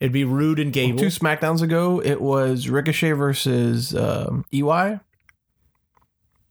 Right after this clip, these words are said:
Speaker 2: And
Speaker 1: Yes.
Speaker 2: then Aleister
Speaker 1: Yeah.
Speaker 2: Black versus, I forget who.
Speaker 1: Al-, Almas, which was
Speaker 2: Oh,
Speaker 1: the
Speaker 2: yeah,
Speaker 1: first
Speaker 2: that's
Speaker 1: match
Speaker 2: right.
Speaker 1: of the
Speaker 2: That was
Speaker 1: night.
Speaker 2: good.
Speaker 1: That was
Speaker 2: That was
Speaker 1: great.
Speaker 2: a very good match.
Speaker 1: Made up for that shitty fucking Elias
Speaker 2: Yes, yes,
Speaker 1: match.
Speaker 2: yes.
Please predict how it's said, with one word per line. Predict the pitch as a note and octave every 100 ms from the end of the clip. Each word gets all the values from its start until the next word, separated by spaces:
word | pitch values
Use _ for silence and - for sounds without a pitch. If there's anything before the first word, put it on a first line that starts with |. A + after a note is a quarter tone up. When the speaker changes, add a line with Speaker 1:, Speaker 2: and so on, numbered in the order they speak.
| _ _ _ _ -
Speaker 2:
And | C3+
Speaker 1:
Yes. | C3+ A2
Speaker 2:
then | B2
Aleister | C#3 C#3+ D3
Speaker 1:
Yeah. | C3
Speaker 2:
Black | B2+
versus, | B2+ A#2+ A2+ -
I | A2+
forget | G#2+ A2+ A2
who. | G#2
Speaker 1:
Al-, | D3 C#3+
Almas, | C3+ B2+ C#3 G2 - - -
which | A#2 B2
was | A2+
Speaker 2:
Oh, |
Speaker 1:
the | E3+
Speaker 2:
yeah, |
Speaker 1:
first | C#3+ C3+
Speaker 2:
that's | B2+ A#2
Speaker 1:
match |
Speaker 2:
right. | C3
Speaker 1:
of |
the | B2
Speaker 2:
That |
was | B2
Speaker 1:
night. |
Speaker 2:
good. | B2+
Speaker 1:
That | C3+
was | B2
Speaker 2:
That | B2+
was |
Speaker 1:
great. | E3
Speaker 2:
a | C3+
very | C3
good | A2+
match. | G2+ E3
Speaker 1:
Made | G3+ F#3+
up |
for | F3+
that | D#3+ C#3
shitty | - F3+ F3 E3 D#3+
fucking | D#3+ D3+ D3+
Elias | D#3 G3 G3+ A2
Speaker 2:
Yes, | G2+ F2+
yes, |
Speaker 1:
match. | -
Speaker 2:
yes. | -